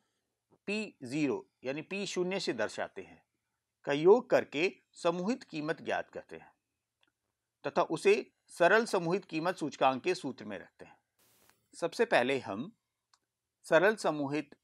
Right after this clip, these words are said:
सूचकांक का सूत्र लिखते हैं। पी शून्य एक बराबर है सिग्मा पी एक बटे सिग्मा पी शून्य गुना सौ। अब इसमें हम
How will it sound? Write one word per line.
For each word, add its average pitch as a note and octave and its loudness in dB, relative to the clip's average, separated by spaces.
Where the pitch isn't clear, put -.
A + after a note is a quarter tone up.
सूचकांक D3 2
का A2+ 0
सूत्र C#3+ -6
लिखते E2+ -16
हैं। E2 -20
पी E3+ -4
शून्य C#3+ 0
एक D#3 -2
बराबर A2 4
है C3+ -2
सिग्मा B2 -2
पी B2+ -8
एक C#3 -6
बटे A2 -4
सिग्मा G#2+ -6
पी A#2 -8
शून्य A2 -8
गुना G2 -8
सौ। - -12
अब F#3 4
इसमें C4+ 0
हम D3 2